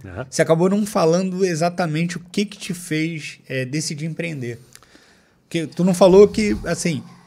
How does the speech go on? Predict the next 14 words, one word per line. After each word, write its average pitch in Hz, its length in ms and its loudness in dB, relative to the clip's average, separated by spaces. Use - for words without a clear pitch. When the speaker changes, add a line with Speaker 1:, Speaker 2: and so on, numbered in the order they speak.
Speaker 2:
o - 20 -20
que 247 120 0
que 233 80 -6
te 247 100 2
incomodou 196 1000 4
pra, 190 640 -4
pra 160 140 -4
tomar 156 220 -2
essa 156 160 -2
decisão? 127 520 -6
Speaker 1:
Eu - 80 -10
tava 143 220 -4
trabalhando 143 460 -2
num, 113 760 -8